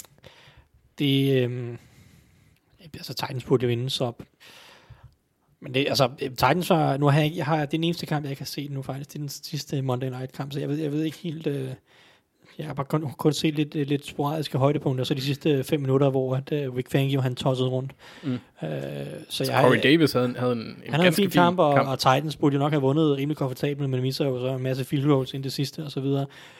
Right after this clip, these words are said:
Speaker 1: Øh, så jeg, jeg, jeg, jeg går med Titans, tror jeg. Det må være det fornuftige. Det, vi vælger at tilskrive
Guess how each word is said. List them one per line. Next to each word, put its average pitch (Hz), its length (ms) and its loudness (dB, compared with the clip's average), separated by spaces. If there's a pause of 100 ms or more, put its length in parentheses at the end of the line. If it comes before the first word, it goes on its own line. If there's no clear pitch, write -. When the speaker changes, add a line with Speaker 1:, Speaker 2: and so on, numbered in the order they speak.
(220)
Speaker 1:
Øh, 165 180 -8
så 147 100 -6
jeg, 135 200 0
jeg, 143 180 2
jeg, 156 160 2
jeg 156 120 -2
går 175 140 4
med 170 100 2
Titans, 135 360 -2
tror 135 160 -8
jeg. 135 100 -6
Det 143 80 -2
må 143 100 0
være 135 100 0
det 131 100 -4
fornuftige. 143 720 -8
Det, 147 480 -8 (720)
vi 143 160 -4
vælger 143 240 2
at 131 60 -4
tilskrive 143 400 0